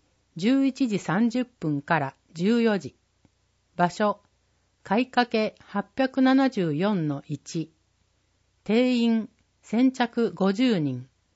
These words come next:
一グループ四人まで。費用、五百円。中学生以下、無料。申し込み、二月四日火曜日、九時から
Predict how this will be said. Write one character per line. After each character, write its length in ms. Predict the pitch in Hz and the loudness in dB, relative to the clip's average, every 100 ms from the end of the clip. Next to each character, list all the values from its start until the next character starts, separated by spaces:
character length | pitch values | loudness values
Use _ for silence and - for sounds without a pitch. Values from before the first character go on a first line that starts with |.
| _ _ _ - | _ _ _ -6
一 260 | 196 277 240 | -4 -2 0
グ 160 | 269 | 2
ル 160 | 269 208 | 2 0
ー 20 | |
プ 280 | - 151 127 | -2 -8 -8
四 200 | - 175 | -2 2
人 340 | 233 240 151 139 | 4 2 0 -2
ま 160 | 165 | -2
で。 160 | 139 - _ _ _ _ _ _ _ _ _ - | -4 -10 _ _ _ _ _ _ _ _ _ 0
費 140 | 262 | 2
用、 320 | 214 147 123 _ _ _ - | 2 0 -4 _ _ _ -4
五 100 | 180 | -2
百 420 | 208 277 - 247 | 2 0 0 0
円。 260 | 208 135 123 _ _ _ _ _ _ - | 0 -2 -8 _ _ _ _ _ _ -6
中 260 | 233 277 269 | 0 2 4
学 240 | 269 269 | 2 0
生 340 | - 196 170 | -6 0 0
以 140 | 160 202 | 0 -4
下、 260 | - 127 _ _ - | -6 -8 _ _ -4
無 140 | 175 | 0
料。 380 | 196 190 185 - _ _ _ _ _ _ - | 2 2 -2 -6 _ _ _ _ _ _ -4
申 220 | 180 254 | 2 2
し 120 | 262 | 0
込 200 | - 240 | -2 2
み、 260 | 226 220 - _ _ _ _ 175 | 2 2 -2 _ _ _ _ -2
二 120 | 190 | 2
月 320 | 262 262 240 | 2 0 0
四 180 | 247 233 | 0 -2
日 400 | _ 220 214 - | _ 0 0 -2
火 140 | - 196 | -2 0
曜 280 | 254 220 | 2 2
日、 200 | 139 127 _ _ - | -2 -6 _ _ -6
九 120 | 269 | -2
時 160 | 220 175 | -2 -2
か 140 | 156 | -4
ら 160 | 139 | -4